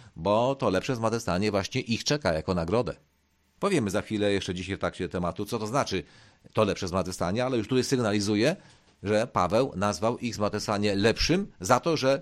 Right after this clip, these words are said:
woleli umrzeć, niż okazać się niewierni Bogu. Wolał taki prorok umrzeć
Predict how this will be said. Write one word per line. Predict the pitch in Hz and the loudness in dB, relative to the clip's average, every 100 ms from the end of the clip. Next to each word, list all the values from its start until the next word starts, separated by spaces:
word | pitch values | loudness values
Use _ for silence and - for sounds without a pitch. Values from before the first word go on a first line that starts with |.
| - | -4
woleli | 90 120 135 147 151 | 2 6 6 6 6
umrzeć, | 220 170 110 151 - - - _ _ - | 6 6 4 2 -4 -14 -20 _ _ -4
niż | 107 156 - - | -2 0 -2 -6
okazać | 95 113 104 110 | -6 -2 0 -2
się | - | -4
niewierni | 107 92 98 92 90 | -2 0 0 0 -2
Bogu. | 87 71 - - - - | -2 -4 -14 -20 -20 -6
Wolał | - 185 170 | 4 6 6
taki | 147 139 | 4 0
prorok | - 180 170 127 - - - | 2 4 8 6 4 2 6
umrzeć | 156 123 185 - | 8 8 6 4